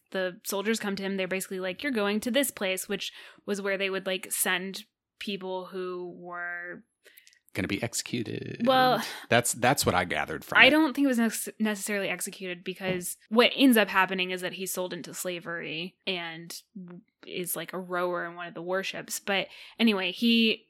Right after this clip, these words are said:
Speaker 1: escapes briefly from his guards and, like, goes to find Masala and is like, "Where are my mom and my sister? I'm innocent." And Masala's like, "Oh yeah, I know you're innocent, but I'm using you as an example." So again, that, like, ruling by fear and force.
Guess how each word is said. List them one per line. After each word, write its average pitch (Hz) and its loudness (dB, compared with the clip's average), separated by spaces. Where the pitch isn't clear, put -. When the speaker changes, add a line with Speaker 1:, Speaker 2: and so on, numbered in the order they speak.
Speaker 1:
escapes 254 2
briefly 226 4
from 202 -2
his 190 -4
guards 185 0
and, 185 -4
like, 180 -6
goes 190 -2
to 202 -6
find 185 -2
Masala 180 -2
and 208 6
is 202 4
like, 196 2
"Where 190 4
are 190 6
my 185 4
mom 180 0
and 180 -2
my 180 -4
sister? 185 -2
I'm 190 0
innocent." 196 -2
And 208 2
Masala's 220 4
like, 214 2
"Oh 294 10
yeah, 262 12
I 214 8
know 214 8
you're 196 4
innocent, 185 0
but 196 0
I'm 196 0
using 208 2
you 202 0
as 185 -6
an 180 -6
example." 196 2
So - -2
again, 190 4
that, 180 0
like, 180 -2
ruling 208 2
by 180 2
fear 185 -2
and 180 -6
force. 190 -2